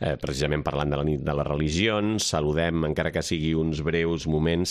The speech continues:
Sergio Arévalo, codirector de l'Associació unesco per al Diàleg Interreligiós i Interconviccional, audir, entitat organitzadora de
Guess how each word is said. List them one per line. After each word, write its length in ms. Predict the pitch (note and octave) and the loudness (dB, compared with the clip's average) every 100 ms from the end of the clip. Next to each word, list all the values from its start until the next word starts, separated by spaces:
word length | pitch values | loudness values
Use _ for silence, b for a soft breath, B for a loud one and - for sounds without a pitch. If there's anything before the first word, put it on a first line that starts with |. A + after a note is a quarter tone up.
| F2 | -2
Sergio 400 | D#2 - E2+ D#2 | -2 -2 0 2
Arévalo, 720 | D#2 F2+ F2 E2 E2+ F2 F2+ | 2 2 2 2 2 2 0
codirector 600 | D#2+ C#2+ D2 C#2+ - E2 | 0 0 0 -2 0 0
de 80 | E2 | 2
l'Associació 480 | D2+ - - D2+ E2 | 0 -2 -2 0 2
unesco 380 | D#2 D#2+ - D#2+ | 2 0 0 0
per 80 | D#2+ D#2 | 0 0
al 100 | D2+ | 0
Diàleg 560 | D2+ D#2 D#2+ D#2+ D#2 | 2 2 2 0 0
Interreligiós 960 | D2 C#2 D2+ D2+ D2 C#2 D#2 E2 E2 D2 | -2 0 0 0 0 2 2 4 2 0
i 80 | D2 | 0
Interconviccional, 1300 | D2+ C2 D#2 D#2 - C#2+ C#2 D2 - D2 D2 E2+ E2+ | 0 0 -2 -2 -2 0 0 -2 -2 0 0 2 2
audir, 460 | D2+ D2+ G#2 G3 A#2 B B - | 2 4 4 2 -2 B B -6
entitat 480 | D2 D2+ C2+ D2+ D2 | -6 -4 -2 -2 -2
organitzadora 840 | D2+ C#2 D2 C2 D#2+ D2 D2+ D#2+ F2+ G#2 B B B B | -2 0 0 0 0 2 2 2 0 -4 B B B B
de 240 | E2+ C#2+ | -4 0